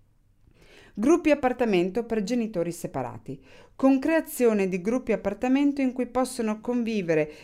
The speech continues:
da due a quattro adulti, a seconda della dimensione dell'abitazione, che fuoriescono da separazioni matrimoniali,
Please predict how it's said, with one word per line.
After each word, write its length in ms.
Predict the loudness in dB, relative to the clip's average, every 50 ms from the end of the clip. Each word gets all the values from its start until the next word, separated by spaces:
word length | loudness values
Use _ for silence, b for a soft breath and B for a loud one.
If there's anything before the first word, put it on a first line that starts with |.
| B
da 200 | B 4 6 6
due 320 | 6 6 2 0 0 0 0
a 200 | -2 -4 -6 -6
quattro 320 | -6 -8 -6 -6 -6 -6
adulti, 500 | -4 -2 -2 -4 -4 -6 -6 -8 -8 B B B B
a 100 | -4 -2
seconda 480 | -2 -2 -2 0 -2 0 2 0 0
della 180 | 2 2 0 0
dimensione 640 | 0 0 2 2 2 0 -2 -2 -2 -2 0 0
dell'abitazione, 880 | 0 0 0 -2 -2 -4 -6 -6 -8 -10 -10 -10 -8 -8 -6 -6 -8 -10 -12 B B B B B B
che 120 | B -4 -2
fuoriescono 720 | 0 2 4 6 6 6 6 4 2 -2 -4 -4 -2 -2
da 100 | -2 -2
separazioni 640 | -4 -4 -8 -6 -4 -4 -4 -4 -6 -6 -4 -2 -2
matrimoniali, 880 | -2 -2 -4 -4 -4 -2 0 2 2 2 0 -2 -4 -4 -6 -8 B